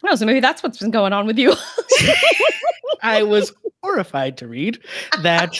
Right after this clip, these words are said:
Speaker 2: the rheumatic fever is just a byproduct of an untreated strep throat condition.
Speaker 1: Oh,
Speaker 2: And
Speaker 1: shit.
Speaker 2: listeners,
Speaker 1: <laughs>
Speaker 2: listeners may not know,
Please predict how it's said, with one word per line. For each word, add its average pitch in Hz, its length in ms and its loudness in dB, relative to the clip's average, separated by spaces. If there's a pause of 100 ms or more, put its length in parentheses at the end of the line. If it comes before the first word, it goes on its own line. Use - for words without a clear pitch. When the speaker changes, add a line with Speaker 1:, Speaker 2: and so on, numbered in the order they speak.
Speaker 2:
the 190 80 4
rheumatic 208 440 4
fever 233 420 4
is 202 300 -4
just 214 280 -2
a 180 140 -2
byproduct 175 600 -2
of 175 140 0
an 170 100 0
untreated 175 480 0
strep 156 240 -2
throat 302 320 2
condition. - 360 2
Speaker 1:
Oh, - 160 0 (360)
Speaker 2:
And 180 100 4
Speaker 1:
shit. 208 60 4
Speaker 2:
listeners, 226 640 2 (100)
Speaker 1:
<laughs> - 80 -14
Speaker 2:
listeners 415 520 0
may 269 120 0
not 196 300 -2
know, 220 420 -2